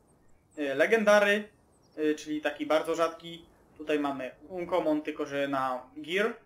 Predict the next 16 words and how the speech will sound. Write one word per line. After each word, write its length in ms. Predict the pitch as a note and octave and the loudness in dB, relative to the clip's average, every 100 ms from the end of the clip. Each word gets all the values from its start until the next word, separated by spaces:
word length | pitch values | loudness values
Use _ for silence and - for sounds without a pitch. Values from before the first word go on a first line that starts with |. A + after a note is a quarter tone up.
| _ _ _ _ | _ _ _ _
ubranie, 520 | D3+ D#3 F3+ A3 C4+ - _ - _ | 0 2 2 0 -4 -8 _ -20 _
tutaj 140 | E3+ | -2
mamy 260 | E3 D#3 F3 | 0 0 -2
Weapon 240 | F#3 F#3 | -4 -4
na 100 | F#3+ | -2
Legendary, 600 | G3 G#3 G3+ A3 A#3 C4+ - _ _ _ _ _ _ _ - - | -2 -2 2 2 2 0 -10 _ _ _ _ _ _ _ -14 -6
rzadki 600 | D#3 D#3+ D#3+ A3 B3+ C#4 - - - - - - | 2 2 0 -4 -4 -6 -12 -16 -18 -20 -20 -10
i 140 | A3 | -4
jeszcze 320 | E3+ E3+ E3+ | -2 -2 -2
mamy 520 | D3+ D3 D#3 D3+ D3+ D#3 D3+ | -2 0 2 2 0 -2 -2
rzadki 400 | D3+ D3+ - D3+ | 0 -2 -4 -4
na 340 | C#3 C3+ C#3 D3 | -2 -2 -2 -2
broń. 340 | D3 C3 - - _ - | 0 0 -2 -14 _ -12
Także 260 | C#3+ D#3 | -6 -4
jak 100 | D#3+ | -4
widzicie, 440 | D#3+ D#3 D#3+ D3+ | -8 -6 0 0